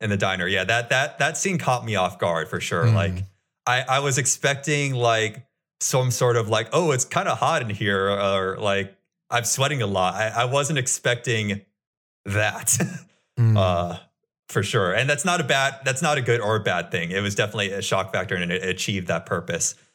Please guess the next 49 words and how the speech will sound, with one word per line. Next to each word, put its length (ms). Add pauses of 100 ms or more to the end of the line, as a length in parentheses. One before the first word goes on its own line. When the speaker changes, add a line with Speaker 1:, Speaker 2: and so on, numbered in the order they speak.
(120)
Speaker 2:
Yeah. 380
Speaker 1:
Um, 240
and 100
so 120
we'll 100
see 240
how 180
that 420
shakes 300
out 140
down 200
the 40
line. 160
But 100
yeah, 160
I'm, 300 (320)
I'm 180
very, 280
very 180
much 180
enjoying 360
it 100
for 100
sure, 360 (140)
and 200
I'm 160
Speaker 2:
Ye- 40
Speaker 1:
looking 180
forward 220
to 40
seeing 220
more. 320 (440)
Speaker 2:
And 140
you're, 160
well, 140
you're 200
about 220
to 60
see 180
one 120
of 60
the 60
best 240
characters 400
introduced 420
as 140
well, 340
uh, 240
with 340